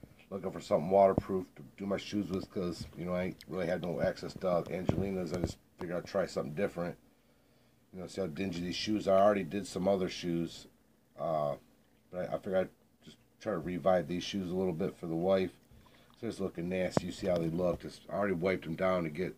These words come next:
you know, the loose dirt off of 'em. But, uh, yeah, this stuff's called Doctor P H Martin's. You can get it at your local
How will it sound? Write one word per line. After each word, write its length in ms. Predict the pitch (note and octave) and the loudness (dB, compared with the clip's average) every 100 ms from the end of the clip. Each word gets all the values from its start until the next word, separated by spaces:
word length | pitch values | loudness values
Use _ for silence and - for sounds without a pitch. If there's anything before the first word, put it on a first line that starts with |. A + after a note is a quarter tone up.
| - | -12
you 80 | E2+ | -12
know, 80 | D#2 | -8
the 60 | |
loose 260 | E2+ F2+ - | -6 -6 -6
dirt 240 | F2+ F#2+ | -4 2
off 240 | E2+ - - | 2 2 -2
of 100 | F2 | -4
'em. 200 | F2+ - - - - _ _ - _ - | -4 -8 -14 -20 -20 _ _ -20 _ -10
But, 180 | E2+ D2+ | -8 -6
uh, 220 | D2+ C#2 - _ _ _ _ _ - | -8 -8 -14 _ _ _ _ _ -12
yeah, 300 | G#2 F#2+ C#2+ | -4 0 0
this 180 | C#2+ F#2 | 0 -6
stuff's 380 | - - F#2 - | -10 -6 -6 -2
called 520 | - F2+ D#2+ D2+ - - - - - - - - | 2 4 4 0 -4 -18 -20 -20 -20 -20 -20 -2
Doctor 600 | G#2 G2+ - A2+ G#2 G2+ | 2 2 0 0 2 0
P 400 | - - G#2 G2 | -2 -6 -2 0
H 320 | G2+ - - | 0 0 -6
Martin's. 720 | F2+ G2 G2+ D2+ A2+ A#2 - - - | 2 4 4 0 -4 -4 -8 -10 -8
You 40 | |
can 80 | A2+ | -2
get 160 | G#2+ | 0
it 80 | F#2+ | 0
at 140 | F#2+ D#2+ | -2 -2
your 100 | F2+ | -2
local 1000 | F#2+ F#2 - F#2 F#2 F2+ F2 E2+ C#2+ | -2 -2 -4 -4 -2 0 0 0 -2